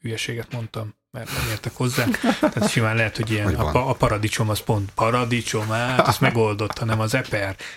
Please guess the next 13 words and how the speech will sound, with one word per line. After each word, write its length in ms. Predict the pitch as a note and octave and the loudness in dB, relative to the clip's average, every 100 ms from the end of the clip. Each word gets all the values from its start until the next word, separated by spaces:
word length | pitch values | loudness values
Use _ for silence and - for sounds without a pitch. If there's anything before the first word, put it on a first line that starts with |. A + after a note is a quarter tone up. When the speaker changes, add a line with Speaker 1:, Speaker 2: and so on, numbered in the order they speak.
| - - | -18 -2
Speaker 1:
Vagy 220 | A#2 G2+ | 2 2
min-, 560 | D3+ E3+ B2 D3 E3 D3 | 4 4 2 2 0 2
jó, 160 | G#2+ A#2+ | 2 2
mindegy, 240 | A2 G#2 | 0 -2
szóval 260 | - A2+ G#2+ | -2 -2 0
cseresznyét 680 | - C3 A2+ - A2 - | 0 0 0 -2 -4 -2
nem 160 | A2 G2+ | -4 -2
lehet, 420 | G2 G2 - - - | -4 -6 -10 -20 -6
vagy 120 | G#2+ B2 D3+ | -4 -4 -4
mindegy, 240 | A2+ G2+ | -2 -2
szóval, 260 | - A#2+ G#2+ | -4 -4 -4
hogy 100 | A2 - _ - - - - | -4 -10 _ -20 -18 -18 -16
érted? 380 | - - A2 | -16 -8 -6